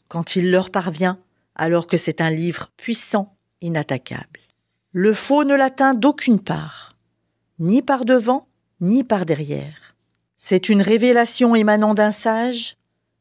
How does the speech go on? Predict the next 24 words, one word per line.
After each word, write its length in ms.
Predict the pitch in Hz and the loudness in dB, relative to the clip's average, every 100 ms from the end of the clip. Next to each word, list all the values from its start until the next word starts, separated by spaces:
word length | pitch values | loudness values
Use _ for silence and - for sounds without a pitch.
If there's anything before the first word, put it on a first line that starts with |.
| - | -16
digne 480 | 143 214 233 165 147 | -4 0 0 0 -2
de 140 | 139 | -4
louange. 680 | 143 - - - - - - _ _ _ _ _ _ 180 | -6 -8 -12 -16 -16 -16 -18 _ _ _ _ _ _ 0
Il 200 | 190 220 | 2 4
ne 100 | 240 | 4
t'est 160 | 262 | 2
dit 280 | 208 269 302 | 2 0 0
que 160 | 339 339 | 2 2
ce 120 | 240 | 2
qui 240 | 180 196 | 0 0
a 60 | 175 | 0
été 260 | 165 160 | 0 -2
dit 180 | 143 151 - | -4 -6 -4
au 80 | 135 | -4
messager 500 | 131 131 131 139 139 | -2 -4 -4 -2 -4
avant 200 | 123 127 | -4 -8
toi. 340 | - - - _ _ _ _ _ _ _ _ _ _ _ | -12 -16 -18 _ _ _ _ _ _ _ _ _ _ _
Ton 140 | 165 165 | -8 -2
Seigneur 480 | 240 226 254 262 | 2 4 4 4
est 80 | 247 | 2
certes 580 | 240 - 269 - - - _ - | 0 -2 -2 -4 -16 -20 _ -2
détenteur 680 | 202 208 214 208 233 226 165 | 0 2 0 2 2 2 0
du 160 | 180 | -2
pardon 480 | 185 220 196 208 | -2 -2 -2 -4